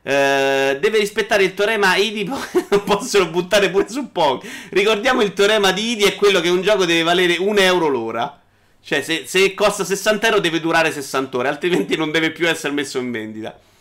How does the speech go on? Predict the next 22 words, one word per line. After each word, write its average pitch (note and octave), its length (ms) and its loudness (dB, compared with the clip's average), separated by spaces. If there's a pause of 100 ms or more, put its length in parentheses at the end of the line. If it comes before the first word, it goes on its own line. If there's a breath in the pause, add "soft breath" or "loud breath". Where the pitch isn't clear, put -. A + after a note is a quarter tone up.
(340 soft breath)
Asset B3+ 380 0
flip G#3+ 300 -4
uguale F#3+ 320 2
giochi A3+ 220 0
composti F#3+ 420 0
da F#3 200 6
asset A#3 320 -2
comprati F3 340 0
sugli E3 240 -8
store F#3+ 240 0
di D3 120 -2
Unreal F3+ 520 2
o G3+ 220 2
Unity G3+ 180 2
e D#3 40 -2
buttati F3 280 -2
su F#3 80 -8
Steam E3+ 180 -6
praticamente D3 400 -4
senza C#3+ 220 -8
cambiare B2+ 320 -4
nulla. G2 360 -10